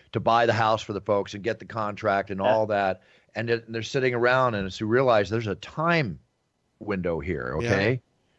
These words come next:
Speaker 1: It's
Speaker 2: Yeah.
Speaker 1: tragic.
Speaker 3: Well,
Speaker 1: it's tragic on so many
Speaker 2: Or
Speaker 1: different levels.
Speaker 3: talking
Speaker 2: Or
Speaker 3: about
Speaker 2: the
Speaker 3: sports,
Speaker 2: high school,
Speaker 3: too.
Speaker 2: the high school kids that could never go to college. They don't,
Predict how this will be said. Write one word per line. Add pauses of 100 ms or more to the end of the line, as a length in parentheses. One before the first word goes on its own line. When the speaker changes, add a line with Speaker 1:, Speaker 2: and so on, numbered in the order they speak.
(220)
Speaker 1:
It's
Speaker 2:
Yeah.
Speaker 1:
tragic.
Speaker 3:
Well,
Speaker 1:
it's
tragic
on
so
many
Speaker 2:
Or
Speaker 1:
different
levels.
Speaker 3:
talking
Speaker 2:
Or
Speaker 3:
about
Speaker 2:
the
Speaker 3:
sports,
Speaker 2:
high
school,
Speaker 3:
too.
Speaker 2:
the
high
school
kids
that
could
never
go
to
college.
They
don't,